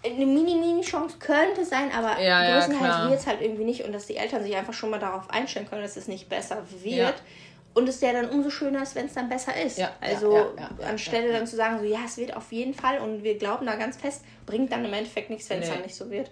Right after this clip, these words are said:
Speaker 2: Ja, ist so.
Speaker 1: Dann, ja.
Speaker 2: Ist einfach so.
Speaker 1: Ja. Ist halt, ja, auch schwierig.
Speaker 2: Ist halt dann auch immer so der Struggle. Man, man will den Leuten eigentlich Hoffnung machen, aber man macht's dann nicht, weil,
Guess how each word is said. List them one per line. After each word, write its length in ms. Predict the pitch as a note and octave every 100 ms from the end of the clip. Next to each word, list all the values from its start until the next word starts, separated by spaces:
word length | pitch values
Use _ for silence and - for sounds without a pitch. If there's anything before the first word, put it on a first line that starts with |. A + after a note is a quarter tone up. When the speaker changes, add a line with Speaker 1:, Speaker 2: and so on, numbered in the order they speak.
| -
Speaker 2:
Ja, 220 | E3+ E3+
ist 260 | - D#3 -
so. 180 | D#3 D3+
Speaker 1:
Dann, 280 | C#3 - - - _ _ -
ja. 200 | - G3 - - _ _ -
Speaker 2:
Ist 200 | D3+ -
einfach 340 | C3+ C#3 C#3+
so. 300 | C3+ C#3+ C#3+ C#3 _ _ _ _ -
Speaker 1:
Ja. 100 | - - - _ _ _ _ _ _ -
Ist 280 | - - F4
halt, 300 | F4+ F4+ G4+ G4 _
ja, 100 | F#4
auch 80 | F#4+
schwierig. 380 | - E4+ D#4+ C#4 - -
Speaker 2:
Ist 140 | -
halt 160 | F3 F3+
dann 120 | F#3+
auch 120 | E3+
immer 220 | F3+ F#3 E3+
so 100 | F3
der 140 | E3+
Struggle. 440 | E3 - F3+ F3+
Man, 360 | E3 D#3+ E3 D#3+
man 240 | E3+ E3+
will 160 | D#3 G3+
den 160 | A3 G3
Leuten 280 | G3 G3+
eigentlich 400 | G#3 F#3 F3 E3
Hoffnung 360 | F#3 F#3 A3+ A3
machen, 280 | A3 G#3 A3
aber 200 | F3 E3+
man 260 | E3+ E3
macht's 500 | E3 F3+ - - - -
dann 240 | F3 E3+
nicht, 340 | F3+ B3+ - - - - _ - - _ _
weil, 580 | D#3+ E3+ E3+ E3+ E3+ E3